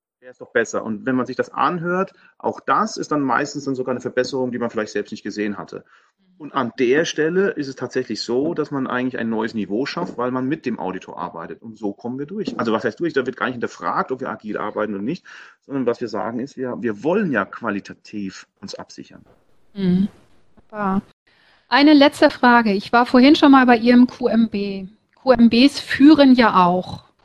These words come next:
Speaker 2: in der Regel dann lateral, ohne Weisungsbefugnis, was diese Zusammenarbeit auch gerade mit anderen Verantwortlichen und anderen Experten manchmal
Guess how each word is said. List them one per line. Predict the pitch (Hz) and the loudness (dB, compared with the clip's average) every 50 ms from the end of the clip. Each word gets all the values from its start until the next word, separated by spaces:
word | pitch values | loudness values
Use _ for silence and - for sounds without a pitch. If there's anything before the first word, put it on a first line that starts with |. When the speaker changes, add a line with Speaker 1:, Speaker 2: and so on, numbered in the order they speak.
| _ - | _ -6
Speaker 2:
in | - 220 | 2 6
der | 220 214 208 214 | 6 6 8 6
Regel | 233 247 233 247 233 | 6 6 6 6 4
dann | 226 220 220 220 | 4 4 2 4
lateral, | 214 202 - - - 208 202 202 196 185 185 190 - | 2 0 0 0 -2 -2 0 0 0 2 0 0 -2
ohne | 202 214 214 208 202 | -2 -2 -2 -2 2
Weisungsbefugnis, | 196 196 202 214 233 247 240 233 - - - 214 - - 226 226 226 - - 226 226 226 - - - | 4 4 4 4 4 4 2 2 0 -6 -12 -12 -10 -8 -8 -8 -8 -6 -6 -6 -6 -8 -12 -8 -2
was | 208 214 214 - | -2 -2 -2 -4
diese | - 214 208 226 | -10 -4 -2 -2
Zusammenarbeit | 214 - - 214 196 208 208 226 233 214 220 214 220 214 214 220 - - | -2 0 -2 0 4 4 4 4 4 4 4 4 4 2 2 2 2 -2
auch | 208 - - | -2 -2 -2
gerade | - 214 208 220 220 | -2 0 0 0 0
mit | 208 208 208 - 214 | -2 -2 -4 -2 0
anderen | 208 220 240 233 233 240 | 2 2 4 4 2 0
Verantwortlichen | - - 220 - 190 196 233 247 - 240 240 233 240 - 247 233 - - 233 | 2 -2 0 2 4 4 4 4 4 6 4 4 4 4 0 -2 0 2 0
und | 214 214 - | 0 0 0
anderen | - 202 208 226 220 220 214 | 0 2 4 4 4 2 2
Experten | 202 214 _ - - - 220 220 214 - 220 | -2 -4 _ -16 -10 -4 -2 -2 0 0 0
manchmal | 214 208 208 214 - - 214 202 196 202 208 | -2 0 -2 -2 -4 -4 0 2 2 0 0